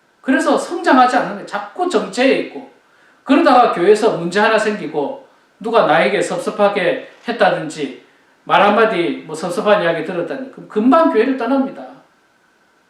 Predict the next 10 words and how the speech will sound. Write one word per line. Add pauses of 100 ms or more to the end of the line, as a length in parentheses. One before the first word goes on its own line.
(220)
금방
교회를
떠나요. (140)
혹은 (240)
신앙을
떠나버립니다. (1400)
그래서 (680)
저는 (580)
우리
어르신들